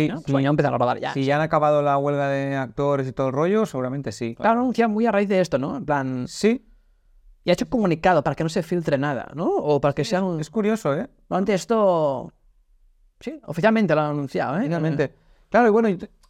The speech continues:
Speaker 1: todo esto, eh, enlazaría un poco en lo que vamos a hablar después, ¿no? Que son las cifras actualizadas de ventas, de,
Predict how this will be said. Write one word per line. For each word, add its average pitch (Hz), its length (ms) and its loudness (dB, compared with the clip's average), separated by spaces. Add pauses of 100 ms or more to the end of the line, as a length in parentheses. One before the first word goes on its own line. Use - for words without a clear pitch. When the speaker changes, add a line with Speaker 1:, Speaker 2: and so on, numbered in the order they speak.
(160)
Speaker 1:
todo 208 180 4
esto, 233 280 2
eh, 170 500 0
enlazaría 156 400 0
un 190 60 0
poco 202 160 2
en 175 60 2
lo 147 80 0
que 139 80 0
vamos 165 220 0
a 196 40 2
hablar 180 180 0
después, 170 280 0
¿no? 202 100 -2
Que 175 80 -4
son 156 120 0
las 160 120 0
cifras 156 240 -2
actualizadas 143 400 -2
de 139 80 0
ventas, 160 440 0
de, 131 480 -2